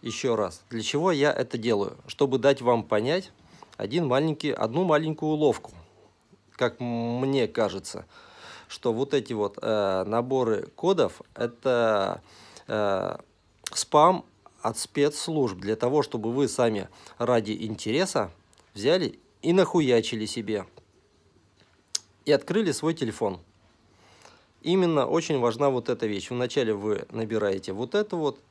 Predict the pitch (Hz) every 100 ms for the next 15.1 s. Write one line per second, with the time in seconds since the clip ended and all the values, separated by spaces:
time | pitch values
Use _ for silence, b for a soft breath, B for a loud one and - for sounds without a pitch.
0 | _ 190 156 107 104 185 170 123 - 156
1 | 113 107 143 120 101 117 117 - 107 101
2 | 101 - - - _ _ - 107 139 139
3 | 139 - 127 98 - 104 98 95 - 87
4 | _ _ _ _ _ _ _ _ _ _
5 | - B B _ 117 95 98 104 117 175
6 | 139 113 - - 92 - _ _ _ _
7 | _ _ - 101 98 _ _ _ _ 117
8 | 113 92 - 95 87 82 98 113 139 -
9 | 110 113 - - 107 120 120 - 143 147
10 | 156 139 95 85 _ _ B B B B
11 | B 113 87 87 117 156 135 107 - -
12 | 92 82 _ _ B B B B B B
13 | B B _ 107 - 95 80 110 117 -
14 | 117 156 - 101 - 92 92 95 - 110